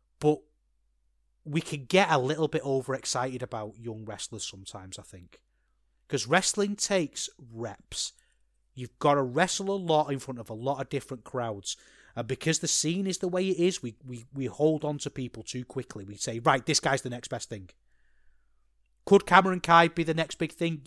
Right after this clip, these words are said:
Absolutely. But we, you know, let's pump the brakes a little bit. He's really good. But let's, let's see a few more matches.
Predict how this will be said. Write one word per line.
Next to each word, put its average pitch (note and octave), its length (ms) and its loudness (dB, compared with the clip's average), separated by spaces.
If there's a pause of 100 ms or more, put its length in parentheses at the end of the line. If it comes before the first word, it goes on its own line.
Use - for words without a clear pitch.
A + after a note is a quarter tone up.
Absolutely. C3+ 720 0 (1080)
But D#3+ 140 0
we, C#3+ 140 -2 (280)
you E3+ 240 -6
know, F#2 160 -10 (460)
let's C#3+ 180 -2
pump C#3+ 240 -10
the C#3 80 -12
brakes C#3+ 320 0
a C3+ 40 -6
little A2 220 -10
bit. F#2+ 140 -14
He's A2 180 -10
really C#3 220 -4
good. C3+ 280 -4 (180)
But A2+ 140 -6 (140)
let's, - 300 -4 (260)
let's C#3+ 280 -4
see C#3 120 -2
a C3 40 -2
few B2+ 240 -10
more B2 120 -8
matches. B2 520 -10